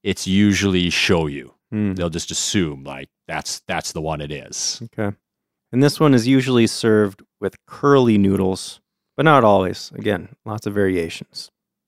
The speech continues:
Speaker 1: The next one would be shio,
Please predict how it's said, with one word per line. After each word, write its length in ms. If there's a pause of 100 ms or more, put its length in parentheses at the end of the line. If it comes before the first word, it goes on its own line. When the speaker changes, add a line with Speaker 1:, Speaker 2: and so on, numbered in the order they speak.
(260)
Speaker 1:
The 140
next 360
one 360
would 140
be 440 (180)
shio, 800